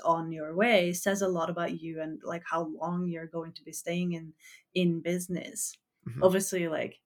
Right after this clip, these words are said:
Speaker 1: if your blocker is just, like, "This campaign didn't work," and, and then you're like, "Okay, that's it, I'm done." That doesn't bode any confidence for your potential backers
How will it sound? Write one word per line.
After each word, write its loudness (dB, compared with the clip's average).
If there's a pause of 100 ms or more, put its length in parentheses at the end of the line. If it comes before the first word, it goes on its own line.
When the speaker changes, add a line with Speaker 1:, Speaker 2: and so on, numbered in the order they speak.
Speaker 1:
if 0
your -2
blocker 0
is -2
just, -4
like, -2
"This -2
campaign -2
didn't -6
work," 2 (460)
and, 6
and 4
then 0
you're 0
like, -2
"Okay, 4
that's 0
it, 0
I'm 0
done." 8 (260)
That 4
doesn't 8
bode 2
any 0
confidence -2
for -4
your -6
potential -6
backers 4